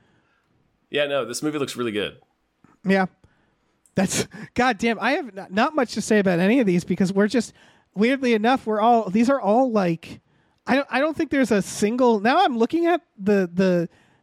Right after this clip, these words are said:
Speaker 2: the list here. I don't think there's a single trailer this week that I'm like, "I hate this. I don't wanna watch this." That's kinda cool.
Speaker 1: Yeah, not a bad,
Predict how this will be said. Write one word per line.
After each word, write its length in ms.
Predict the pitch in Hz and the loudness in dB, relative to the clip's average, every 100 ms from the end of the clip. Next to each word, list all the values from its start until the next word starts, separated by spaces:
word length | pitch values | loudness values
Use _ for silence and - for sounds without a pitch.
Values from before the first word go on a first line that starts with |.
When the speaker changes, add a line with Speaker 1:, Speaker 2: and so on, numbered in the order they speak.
| _ | _
Speaker 2:
the 120 | 190 | -4
list 480 | 170 175 226 - - | 0 0 0 -4 -8
here. 360 | - 349 392 403 _ _ _ _ - | -2 0 2 -2 _ _ _ _ -4
I 80 | 262 | -4
don't 120 | 403 | -2
think 120 | 381 | -2
there's 160 | 330 226 | -2 -2
a 40 | |
single 340 | 202 233 247 208 | -4 -4 -4 -4
trailer 680 | - 208 247 240 156 147 147 | -2 0 0 0 0 -2 -2
this 260 | 185 175 - | -2 -2 0
week 320 | 185 226 - | 0 0 -2
that 120 | 175 | -2
I'm 180 | 160 156 | 0 -2
like, 300 | 156 151 160 | -4 -4 -4
"I 140 | - 165 | -4 -4
hate 300 | 170 208 - | -2 -2 -4
this. 200 | 151 - | -14 -8
I 60 | |
don't 140 | 165 160 | -4 -2
wanna 160 | 156 | 0
watch 340 | 151 185 214 - | 2 0 -2 -8
this." 320 | - - - _ _ _ _ _ _ _ _ _ _ _ _ _ _ _ _ _ _ | -18 -20 -20 _ _ _ _ _ _ _ _ _ _ _ _ _ _ _ _ _ _
That's 160 | 196 - | -4 0
kinda 220 | 359 233 | -2 -2
cool. 360 | - 147 139 208 _ _ | -2 -4 -4 -10 _ _
Speaker 1:
Yeah, 320 | 139 220 285 - _ - | -4 -2 -4 -6 _ -6
not 120 | 143 | -4
a 40 | |
bad, 280 | 254 226 269 | -2 -2 -4